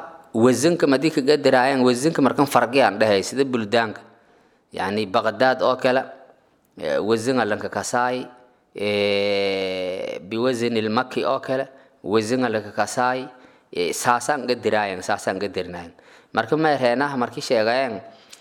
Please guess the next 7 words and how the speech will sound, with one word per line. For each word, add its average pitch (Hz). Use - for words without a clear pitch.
shan 123
boqol 139
radal, 95
khamsumiya 120
ridlin 113
bil 135
Baghdadi, 104